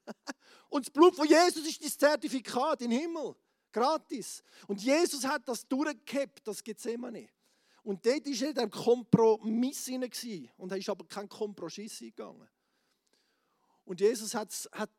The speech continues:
durchgebetet und hat, ist dem Teufel widerstanden.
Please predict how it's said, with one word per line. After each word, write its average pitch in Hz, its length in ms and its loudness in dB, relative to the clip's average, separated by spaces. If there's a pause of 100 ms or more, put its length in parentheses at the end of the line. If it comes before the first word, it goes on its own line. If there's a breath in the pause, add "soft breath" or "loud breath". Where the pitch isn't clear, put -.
(120)
durchgebetet 277 800 8
und 226 200 0
hat, - 140 -2 (240)
ist 208 140 -12
dem 202 120 -4 (140)
Teufel 294 340 12
widerstanden. 220 760 -4